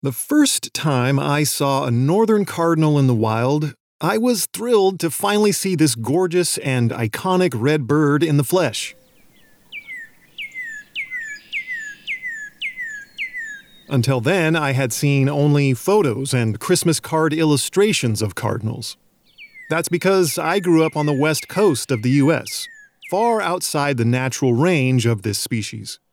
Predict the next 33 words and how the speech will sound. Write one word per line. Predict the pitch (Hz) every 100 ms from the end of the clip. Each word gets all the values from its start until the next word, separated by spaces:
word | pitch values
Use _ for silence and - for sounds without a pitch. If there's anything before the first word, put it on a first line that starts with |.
| _ _ _ _ _ _ _
It | - 165
was | 151
in | 165 170 156 143
North | 180 226
Carolina | - 202 180 156 190 196 120 127
that | 131 131
I | 135
saw | 135 - 170
my | 165 139
first | 131 - 202 208 - -
cardinal. | 147 120 104 117 - - - - _ _ _
A | 139
friend | - 170 175
and | 165
I | 147 151
were | 180 160 151
attending | 147 - 185 190 165
a |
scientific | 139 175 175 165 156 147
conference | - 180 233 160 123
there, | 131 123 131 143
and | 156 151 160 156
we | 156
snuck | 151 262 277
away | 247 226 220 190
to | 170
do | 147 170
a |
little | 156 185 180
birding | 131 190 139 131
on | 123
the | 107
side. | - 156 113 110